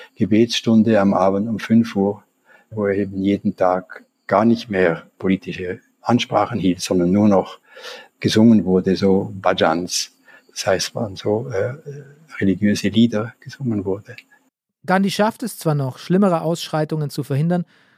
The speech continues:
Speaker 2: doch es fühlt sich an, als wäre er gescheitert. Und er ist müde. Die Behörden warnen ihn,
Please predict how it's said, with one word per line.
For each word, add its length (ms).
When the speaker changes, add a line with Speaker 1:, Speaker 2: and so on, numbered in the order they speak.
Speaker 2:
doch 160
es 100
fühlt 220
sich 180
an, 100
als 200
wäre 180
er 140
gescheitert. 680
Und 140
er 80
ist 160
müde. 340
Die 80
Behörden 420
warnen 400
ihn, 340